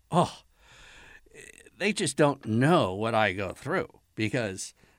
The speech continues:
y-, you know, they don't simply have the temptations and struggles that I have working in a regular job. And if that's your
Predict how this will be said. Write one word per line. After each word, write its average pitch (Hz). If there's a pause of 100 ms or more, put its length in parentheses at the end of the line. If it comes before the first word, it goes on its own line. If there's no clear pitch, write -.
(160)
y-, 156
you 151
know, 123
they 175
don't 202
simply 180
have 175
the 127
temptations 127
and 117
struggles 123 (500)
that 147
I 196
have 110
working 156
in 147
a 139
regular 165
job. 202 (1040)
And 131
if 131
that's 190
your 220